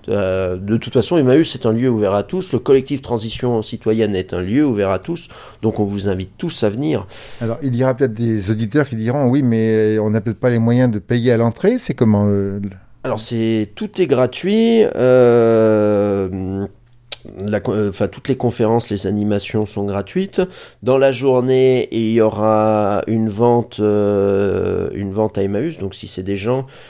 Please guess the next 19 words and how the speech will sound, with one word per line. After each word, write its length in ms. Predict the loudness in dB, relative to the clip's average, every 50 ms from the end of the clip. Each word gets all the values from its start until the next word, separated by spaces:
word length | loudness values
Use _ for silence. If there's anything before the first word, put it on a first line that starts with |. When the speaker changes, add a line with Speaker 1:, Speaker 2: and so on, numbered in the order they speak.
| -20 -20 -20 -20 _
Speaker 1:
qui 180 | -12 -8 -4 -2
manquent 320 | 0 0 0 0 0 0
de 80 | -2 -2
moyens, 640 | 0 0 2 2 2 2 2 2 2 2 2 0 0 -2 -6
ben, 540 | -6 -6 -4 -4 -2 -4 -4 -4 -6 -6 -6
ils 140 | -8 -10
pourront 260 | -10 -8 -6 -4 -4 -4
venir 240 | -4 -4 -6 -6
voir 320 | -4 -2 -2 0 0 0 -2
les 100 | -4 -6
bonnes 280 | -4 -4 -4 -4 -4
affaires 340 | -4 -4 -2 -2 -4 -4 -4
qu'il 100 | -6 -8
y 20 | -8
a 40 |
à 20 | -8
faire 240 | -8 -8 -8 -8 -6
à 80 | -6
Emmaüs. 420 | -4 -2 0 0 -2 -2 -4 -10